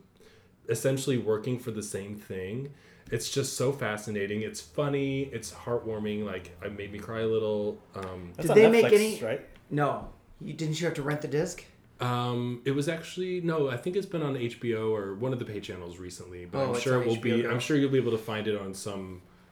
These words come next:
Speaker 1: outlet at some point.
Speaker 3: So you said they were fighting against the age of consent law?
Speaker 1: No, no, that was just one example of, like, how the gays
Speaker 3: Oh.
Speaker 1: were,
Speaker 3: 'Cause I
Speaker 1: like,
Speaker 3: thought
Speaker 1: how the,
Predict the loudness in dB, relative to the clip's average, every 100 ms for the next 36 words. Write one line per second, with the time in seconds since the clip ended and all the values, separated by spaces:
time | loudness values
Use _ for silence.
0 | -20 -20 -18 -4 -4 -2 -6 -8 -10 -12
1 | -12 -4 2 2 4 2 6 6 4 -2
2 | 2 4 4 2 0 -4 -4 -2 -2 -2
3 | -4 -10 -6 -6 -4 -4 -4 -8 0 4
4 | 4 4 2 4 2 2 0 0 0 0
5 | 0 0 0 0 -2 -6 -6 -4 -4 -2
6 | -4 -2 -2 -4 -6 -12 -14 -8 -4 -4
7 | -4 0 2 2 0 -6 -10 -18 -2 4
8 | 6 6 6 6 4 0 0